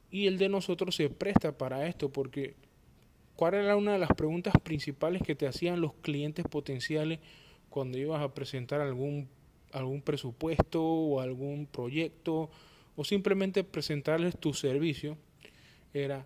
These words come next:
"¿a quién tú le has trabajado anteriormente?". Obviamente te veían joven, te veían como una persona probablemente irresponsable por tu juventud, entonces ellos estaban decidiendo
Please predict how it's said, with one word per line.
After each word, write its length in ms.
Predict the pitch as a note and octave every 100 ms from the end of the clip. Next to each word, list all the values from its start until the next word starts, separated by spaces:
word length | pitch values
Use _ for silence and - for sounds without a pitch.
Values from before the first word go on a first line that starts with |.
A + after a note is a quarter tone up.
| -
"¿a 140 | C#3+ C#3+
quién 320 | - A#3+ A#3+
tú 120 | B3
le 100 | G#3
has 140 | D#3
trabajado 460 | - D3+ B2 B2+ B2+
anteriormente?". 720 | B2 A#2 G#2+ A2 G#2+ G2 - - - - - - _ -
Obviamente 580 | C3+ C3+ D3 F#3+ D#3+ C3+
te 160 | - B2
veían 360 | B2 C3 B2+
joven, 760 | A2+ D3 D3 C3+ C#3 C#3 C3 C3+ C3+ - - - - _ - - -
te 100 | -
veían 480 | B2+ B2+ C#3 C#3 C#3
como 260 | C3+ B2+ B2+
una 160 | C#3
persona 360 | C3+ B2 D3 C3+
probablemente 640 | C3 C3 C3 C3+ C#3 C3+
irresponsable 640 | C#3+ C3+ D3 G3 F#3 E3+ D#3+
por 220 | - C#3
tu 100 | -
juventud, 580 | C#3 D3 D#3+ D#3 - D3 - - - - - - _ _ - -
entonces 360 | A#2+ C#3 B2 C3+
ellos 340 | C3+ C3+ C3
estaban 360 | C3 C3+ C3+ C#3
decidiendo 840 | C3 - A#2+ B2+ B2+ C3 C3 C3